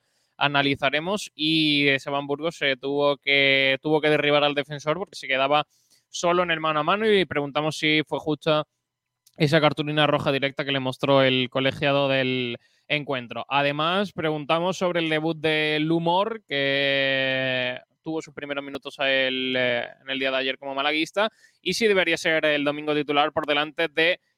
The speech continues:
Javi Jiménez. Esas son nuestras dos cositas respecto al partido de ayer. Y ya metiéndonos en dinámica sobre el, eh, Málaga Sporting del próximo domingo, seis y media, en el Estadio de la Rosaleda, tenemos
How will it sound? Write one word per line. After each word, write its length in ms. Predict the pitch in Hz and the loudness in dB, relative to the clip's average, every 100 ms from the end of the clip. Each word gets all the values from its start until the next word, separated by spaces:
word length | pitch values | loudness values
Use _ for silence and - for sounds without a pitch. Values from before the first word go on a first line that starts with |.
| _ | _
Javi 440 | - 135 185 180 180 | -8 0 2 2 0
Jiménez. 440 | 160 135 113 110 | -2 -4 -8 -14
Esas 220 | 135 139 | -20 -14
son 140 | 147 147 | -10 -4
nuestras 340 | 147 147 139 | -4 -2 0
dos 140 | 147 - | 0 -2
cositas 360 | 143 151 143 | -6 -2 -2
respecto 360 | 139 139 147 156 | 0 -4 -2 2
al 140 | 143 | 2
partido 520 | 139 143 139 151 147 143 | 4 0 0 -2 0 2
de 340 | 139 139 139 | 4 4 4
ayer. 480 | 139 143 180 214 233 - _ _ | 2 2 2 2 0 -6 _ _
Y 160 | 143 | 2
ya 160 | 147 170 | 4 4
metiéndonos 520 | 185 156 175 175 170 | 0 0 0 0 -2
en 120 | 185 | -2
dinámica 480 | 175 175 180 160 147 | -2 0 0 -2 -4
sobre 360 | - - 135 139 | -6 -4 0 2
el, 120 | 139 | 4
eh, 360 | 135 135 135 131 | 4 2 2 0
Málaga 300 | 147 170 165 | 0 0 0
Sporting 420 | 156 175 170 156 | 0 -2 -2 -4
del 140 | 139 135 | -2 -2
próximo 420 | 147 - 165 160 | -2 -4 0 2
domingo, 380 | 156 180 160 139 | 2 2 2 2
seis 300 | - 160 143 | 4 2 2
y 40 | |
media, 420 | 156 170 151 131 - | 2 4 4 2 2
en 200 | 170 175 | -2 0
el 100 | 151 | 0
Estadio 340 | 139 151 151 | 2 2 2
de 80 | 151 | 2
la 120 | 151 | 2
Rosaleda, 540 | 156 160 170 160 160 180 | 0 0 0 0 0 0
tenemos 480 | 151 160 160 - | -4 -4 -4 -6